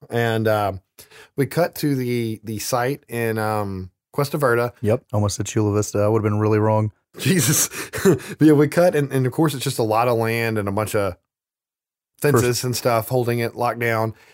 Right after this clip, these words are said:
Speaker 1: and a hole with a ladder coming out.
Speaker 2: Yeah.
Speaker 1: And apparently, Tangina's an excavator, and <laughs> she's got a crew there. And it was supposed to be Doctor Lesh.
Speaker 2: Yeah.
Speaker 1: Beatrice Straight was ill, couldn't do it.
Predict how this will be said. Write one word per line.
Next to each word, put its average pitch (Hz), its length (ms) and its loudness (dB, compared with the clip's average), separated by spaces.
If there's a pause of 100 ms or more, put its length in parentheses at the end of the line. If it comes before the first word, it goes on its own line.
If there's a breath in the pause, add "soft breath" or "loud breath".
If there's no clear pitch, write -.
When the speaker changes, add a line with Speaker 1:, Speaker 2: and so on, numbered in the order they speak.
(140 soft breath)
Speaker 1:
and 131 240 0
a 135 40 4
hole 135 280 4
with 127 100 2
a 113 40 2
ladder 117 320 2
coming 101 240 -4
out. 98 300 -2
Speaker 2:
Yeah. 104 260 -2 (100)
Speaker 1:
And - 80 -10
apparently, 127 580 -2 (180)
Tangina's 156 560 0
an 135 80 -4
excavator, 98 680 -4 (400 loud breath)
and 127 300 2 (120)
<laughs> - 140 -10
she's - 280 2
got 190 140 6
a - 40 0
crew 165 240 4
there. 131 280 4 (420 loud breath)
And 147 240 0
it 143 80 -4
was 151 120 2
supposed 190 400 2
to 214 60 -2
be 175 100 4
Doctor 117 340 0
Lesh. 85 540 -6
Speaker 2:
Yeah. 107 260 4 (180)
Speaker 1:
Beatrice 139 360 0
Straight 156 240 0
was 151 200 -4
ill, 117 280 2
couldn't 127 340 -4
do 113 160 2
it. 101 240 -4